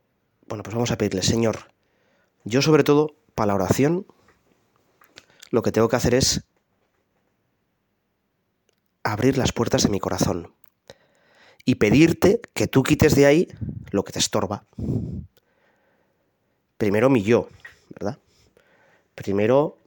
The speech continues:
mis tonterías. Este pecado original que se concreta en esas siete zarzas que te van atrapando si no las cortas, que son los pecados capitales, ¿no? Mi pereza para hacer oración, mi envidia,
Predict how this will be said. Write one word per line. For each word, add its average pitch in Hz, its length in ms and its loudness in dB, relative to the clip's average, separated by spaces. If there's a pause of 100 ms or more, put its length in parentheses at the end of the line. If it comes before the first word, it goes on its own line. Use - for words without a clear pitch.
mis 101 400 -6
tonterías. 101 800 -2 (1600)
Este 104 720 0
pecado 113 300 0
original 110 420 0
que - 100 -6
se - 120 0
concreta 110 640 0 (540)
en 98 140 0
esas 98 300 0
siete 117 360 2
zarzas 123 600 0
que - 120 -4
te 104 100 -2
van 101 160 0
atrapando 120 680 0
si - 160 -6
no 98 60 0
las 101 180 -2
cortas, 120 560 -2 (500)
que 110 100 -2
son 117 120 0
los 123 120 2
pecados 117 340 0
capitales, 110 560 -4
¿no? 143 180 -4 (520)
Mi 98 200 -6
pereza 127 640 -2 (160)
para - 140 -14
hacer - 180 -12
oración, 151 540 0
mi 104 100 2
envidia, 123 640 2